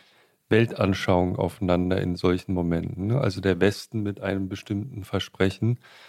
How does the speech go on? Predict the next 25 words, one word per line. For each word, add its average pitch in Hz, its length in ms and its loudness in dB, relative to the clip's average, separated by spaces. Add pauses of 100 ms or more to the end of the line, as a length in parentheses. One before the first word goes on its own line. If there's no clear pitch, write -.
(560)
der 107 220 4
aber 107 240 2
dann 107 300 2
im 104 180 -2
entscheidenden 104 560 0
Moment, 101 320 4
so 98 160 -4
war 98 160 2
die 95 160 0
Wahrnehmung, 104 760 2 (1900)
sich - 240 2
zurückgezogen 110 720 4
hat, 101 160 2
die 101 80 -4
Verantwortung 107 680 2
wieder 104 240 4
abgegeben 92 680 0
hat, - 300 -4
die, 101 80 0 (100)
die - 180 -2
ja 107 160 4
aber 110 260 4
f-, - 200 -6 (100)
also 104 240 2
sozusagen 107 680 2